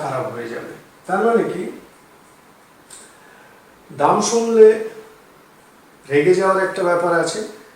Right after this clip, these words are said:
যে যেটা তোমরা ভাবছো না, ভাবনার বাইরে একটা দাম, সেটা রেগে যাওয়ার মতন হতে পারে, মানে তোমাদের মানসিক অবস্থা সেই রকম একটা জায়গায় যাবে। তো সেটার জন্য আমরা এরকমভাবে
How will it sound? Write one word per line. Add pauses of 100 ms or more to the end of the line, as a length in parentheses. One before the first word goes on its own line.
(240)
যে
যেটা
তোমরা
ভাবছো
না, (640)
ভাবনার
বাইরে
একটা
দাম, (920)
সেটা
রেগে
যাওয়ার
মতন
হতে
পারে, (180)
মানে (840)
তোমাদের
মানসিক
অবস্থা
সেই
রকম
একটা
জায়গায়
যাবে। (280)
তো
সেটার
জন্য
আমরা
এরকমভাবে